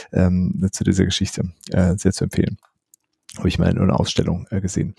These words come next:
Äh, ich würde auf jeden Fall Sport anders machen oder beziehungsweise würde mir wünschen, dass Sport, äh, mir damals irgendwie die Augen mehr für Sport geöffnet hätte. War so ein bisschen Sportmuffel und der Schulsport hat auf jeden Fall nicht so richtig dazu beigetragen,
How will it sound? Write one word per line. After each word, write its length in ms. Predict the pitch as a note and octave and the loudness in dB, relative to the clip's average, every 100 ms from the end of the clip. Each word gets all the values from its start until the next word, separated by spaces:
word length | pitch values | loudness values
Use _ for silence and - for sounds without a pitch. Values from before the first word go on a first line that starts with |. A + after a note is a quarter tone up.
| - - - | -14 -2 2
Äh, 80 | G#2+ | 4
ich 220 | F3+ - | 4 4
würde 140 | A3 | 4
auf 100 | D3+ | 4
jeden 140 | D#3 E3+ | 4 4
Fall 140 | C#3+ | 2
Sport 380 | - - C#3 - | 4 4 4 4
anders 320 | A#2+ G#2 - | 0 0 2
machen 320 | G2 F2+ F#2+ | 0 2 0
oder 240 | F#2+ G2+ G2+ | 0 0 0
beziehungsweise 720 | G#2 - A2 G#2 G#2 G2 G2 | -2 -6 -4 2 2 4 2
würde 220 | A2+ C3 | 2 2
mir 300 | A2+ G#2+ G2 | 4 2 4
wünschen, 340 | C3+ F3+ - C3+ | 2 2 -2 0
dass 240 | A2+ - | 0 0
Sport, 760 | - - - B2+ C3 C#3 - - - - - - | -6 -10 0 4 6 4 -2 -14 -16 -18 -8 2
äh, 340 | A2 A2 G#2+ G#2 | 4 6 4 2
mir 160 | G#2+ G#2+ | 2 2
damals 760 | - G#2 A2+ A2 A2 G#2 - - | 2 2 4 4 4 2 -6 -4
irgendwie 420 | A#2+ A2+ - G#2+ | -4 -2 -2 0
die 200 | A2 G#2 | 2 2
Augen 320 | A2 A2+ A2+ | 4 4 4
mehr 280 | G2+ G2 G#2 | 4 6 4
für 260 | - G#2 | 2 0
Sport 640 | F#2+ - - G#2 G2+ - - | -2 -4 -2 0 0 -2 -4
geöffnet 460 | - - - G2+ | -2 -2 0 0
hätte. 380 | G2+ - G2+ F#2 F2+ | 0 0 2 0 -2
War 100 | G2 | -6
so 160 | - | -6
ein 40 | F#2+ | -6
bisschen 280 | - G2 F#2+ | -4 -6 -4
Sportmuffel 1300 | - - - - A2 - - G#2+ A2+ A#2 - A#2+ A#2 | -6 -8 -4 -2 0 -2 -6 0 2 2 4 4 4
und 320 | - G2+ - | 2 0 2
der 180 | G2 F#2+ | 2 2
Schulsport 440 | - E3+ - A#2+ | 0 -2 2 2
hat 100 | A#2+ | 4
auf 80 | A2 | 4
jeden 120 | A#2 | 4
Fall 120 | - | 2
nicht 100 | A#2+ | 0
so 80 | - | 2
richtig 260 | C3+ - B2 | 0 2 0
dazu 240 | A#2 - | 0 -2
beigetragen, 600 | A#2+ C#3 C3 - B2 A#2+ | 0 2 2 2 0 0